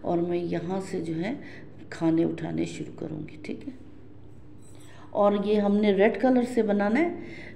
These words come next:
क्योंकि हमारा जो बॉर्डर है, वो रेड कलर का है। तो ये वाली पट्टी जो है, ये भी रेड कलर से बनेगी।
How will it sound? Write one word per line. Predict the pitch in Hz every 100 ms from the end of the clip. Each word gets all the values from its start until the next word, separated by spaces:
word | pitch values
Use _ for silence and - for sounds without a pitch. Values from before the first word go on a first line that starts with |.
| -
क्योंकि | 214 202 196 202 196 190
हमारा | 185 185 180 185
जो | 185 185
बॉर्डर | 180 180 208 233
है, |
वो | 208 170
रेड | 170 165 -
कलर | 160 170
का | 220
है। | 233
तो | 196
ये | 170
वाली | 170 175 175
पट्टी | 175 190 185
जो | 214
है, | 269
ये | 175
भी | 170 202
रेड | - 175 170
कलर | 170 165
से | 160 -
बनेगी। | 165 165 185 311